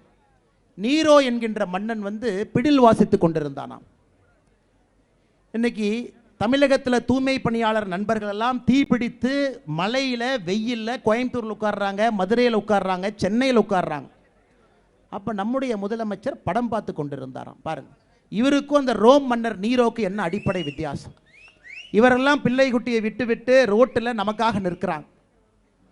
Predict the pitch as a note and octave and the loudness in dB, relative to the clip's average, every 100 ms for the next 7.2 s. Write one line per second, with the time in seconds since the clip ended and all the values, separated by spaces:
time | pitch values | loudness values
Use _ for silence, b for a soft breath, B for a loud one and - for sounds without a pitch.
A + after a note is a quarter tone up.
0 | _ - A3 A#3 G#3+ A#3 C#4+ D4+ C4 C4 | _ -2 -2 0 0 2 2 0 0 0
1 | B3 A#3 A#3+ C#4+ C4 B3 D4 D#4 G#3 B3 | 2 2 4 2 2 0 0 -2 2 2
2 | C4+ C#4 E4 E4+ C4 B3+ B3+ A3+ F#3 G3 | 2 0 0 0 2 0 0 -2 -4 -6
3 | G#3 A#3 C#4+ A#3+ G3 F#3+ B3 C4 A3+ G#3 | -6 -6 -4 -4 -6 -8 -6 -6 -6 -8
4 | G3 A#3 C4 B3+ A3+ A#3+ A#3 A3+ B3+ C4 | -4 -2 0 -2 -2 -4 -4 -6 -6 -6
5 | G#3+ b b D3+ G#3 - C#4+ C#4 C#4 C#4+ | -8 b b -6 -4 0 2 2 4 4
6 | A#3 A#3+ B3+ B3+ B3+ B3 A3 A3+ G#3 G3+ | 4 2 2 2 2 0 -2 -4 -6 -6
7 | F3+ | -6